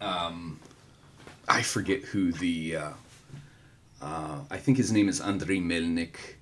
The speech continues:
He's, uh, he's the diplomat. He works for the Ukrainian Diplomatic Corps. And I think he's the Ukrainian diplomat to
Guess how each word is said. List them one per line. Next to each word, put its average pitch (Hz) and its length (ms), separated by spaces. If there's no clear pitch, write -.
He's, 90 520
uh, 78 280
he's 95 280
the 98 100
diplomat. 87 500
He 120 120
works 98 340
for 101 120
the 76 100
Ukrainian 78 500
Diplomatic 78 680
Corps. 78 420
And 85 80
I 85 80
think 139 360
he's 104 300
the 92 100
Ukrainian 90 600
diplomat 85 600
to - 160